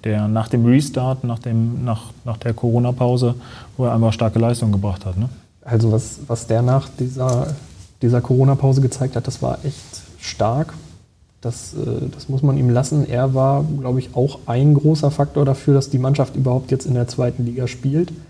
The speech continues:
Speaker 2: Dass man dann von, ähm, von Position eins der Torhüter-Hierarchie
Speaker 1: Ja, ja.
Speaker 2: nach, äh, Position drei durchgeschoben wird. Äh, ich kann mir nicht vorstellen, dass ihm das so gut schmeckt.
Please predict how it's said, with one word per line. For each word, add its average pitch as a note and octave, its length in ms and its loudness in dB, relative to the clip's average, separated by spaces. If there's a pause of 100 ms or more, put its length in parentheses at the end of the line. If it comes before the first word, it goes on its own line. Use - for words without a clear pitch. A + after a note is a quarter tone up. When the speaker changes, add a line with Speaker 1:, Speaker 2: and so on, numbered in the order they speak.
(520)
Speaker 2:
Dass - 160 -8
man A2+ 160 2
dann A#2+ 200 4
von, A#2+ 480 0
ähm, A#2 500 -2 (720)
von A#2+ 300 -4
Position B2+ 600 0
eins D3 380 0
der C3+ 140 0
Torhüter-Hierarchie C#3 1200 4
Speaker 1:
Ja, C#3+ 80 2 (320)
ja. C3 80 -6 (100)
Speaker 2:
nach, B2+ 440 -4
äh, B2+ 320 -2
Position B2+ 580 0
drei B2 240 2
durchgeschoben B2 640 0
wird. C3+ 200 2 (840)
Äh, A#2 280 4
ich - 160 -4
kann C#3+ 140 6
mir C#3+ 80 8
nicht D3 140 6
vorstellen, B2+ 400 4
dass A#2+ 120 2
ihm C#3 140 4
das A#2+ 160 2
so A2 120 2
gut A2+ 220 0
schmeckt. - 360 -6